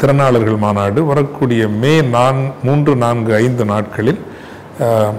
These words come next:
மலேசிய தலைநகர் கோலாலம்பூரில் வைத்து நடைபெறுகிறது.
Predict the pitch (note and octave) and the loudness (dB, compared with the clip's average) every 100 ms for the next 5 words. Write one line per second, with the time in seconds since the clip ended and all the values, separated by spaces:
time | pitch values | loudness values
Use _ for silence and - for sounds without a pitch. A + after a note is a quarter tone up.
0 | - - - B2+ E3+ D#3+ E3 B2 B2 A#2 | -10 -14 -2 2 4 4 2 0 0 0
1 | A2 G#2+ G#2 B2+ D3 C#3 A#2 G#2+ G2+ G2+ | 0 -2 -2 2 2 4 2 0 0 -2
2 | G2+ A#2 G#2 G#2 G#2+ F#2 F2+ F2+ | -2 -4 -2 -2 -2 -4 -6 -8